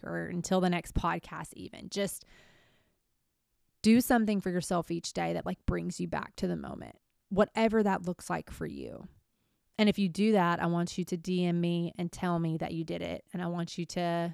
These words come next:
tell me if it helped, or tell me if you felt better, or just even your thoughts about all the things that I talked about today on the podcast.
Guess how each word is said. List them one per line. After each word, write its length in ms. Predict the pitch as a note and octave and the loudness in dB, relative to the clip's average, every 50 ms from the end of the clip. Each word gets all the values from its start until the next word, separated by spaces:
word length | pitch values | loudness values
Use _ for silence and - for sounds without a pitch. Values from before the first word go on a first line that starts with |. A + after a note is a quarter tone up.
| - - | -8 -4
tell 160 | - G#3+ G#3 | 0 2 2
me 140 | G#3 G#3 G3+ | 4 4 2
if 80 | F#3+ | 0
it 80 | G3 F#3 | -2 -2
helped, 520 | F3 - G3 F#3 F3 E3+ E3+ - - - | 0 2 4 4 4 4 2 0 -2 -4
or 120 | - F3+ F3+ | -4 -4 -4
tell 200 | - - F#3 F#3 | -2 -2 -2 0
me 140 | G3 G3 F#3+ | 0 0 0
if 140 | F3+ - | -2 -4
you 60 | F#3+ - | -8 -4
felt 300 | - - G3+ F#3+ G3 - | 0 2 2 2 2 0
better, 360 | F#3 F3+ F3 F3 E3+ E3+ E3 | 0 2 2 2 2 0 0
or 220 | E3+ E3 E3+ E3+ | 0 0 0 0
just 280 | D#3 - G#3+ - - - - - - _ _ _ - | 0 0 0 0 -2 -6 -18 -20 -20 _ _ _ 0
even 240 | A3 A#3 B3 B3+ | 2 4 4 4
your 140 | B3 A#3 G#3+ | 4 4 2
thoughts 420 | - - - F3+ F3 F3 - - - | 2 2 0 0 2 0 0 -2 -4
about 360 | - D#3+ F3 E3+ E3 E3 D#3+ | -4 -2 -2 0 0 0 0
all 200 | - - E3 E3+ | 0 0 0 0
the 100 | D#3+ E3+ | 0 -2
things 340 | - - F3 E3 E3+ E3 - | -2 -2 -2 -2 -2 -4 -4
that 280 | F3+ E3+ E3 E3 E3+ - - - - - _ - | -4 -2 -2 -2 -4 -4 -8 -20 -20 -20 _ -4
I 80 | F#3+ F#3+ | -4 -2
talked 300 | - - F3 E3 - F3+ | -2 -2 -4 -4 -2 -2
about 280 | E3 E3 D#3+ D#3+ - | -2 -2 -2 -4 -6
today 440 | - - D#3+ E3+ D#3+ D#3+ D#3+ E3+ E3+ - - | -6 -6 -4 -4 -2 -2 -2 -4 -4 -4 -2
on 100 | F3 F3 | -2 0
the 80 | E3+ | 0
podcast. 720 | - - F3 D#3+ E3 - - E3+ E3 D#3+ E3 E3+ - - - | 0 -2 -4 -4 -6 -6 -6 -6 -4 -4 -4 -4 -6 -10 -18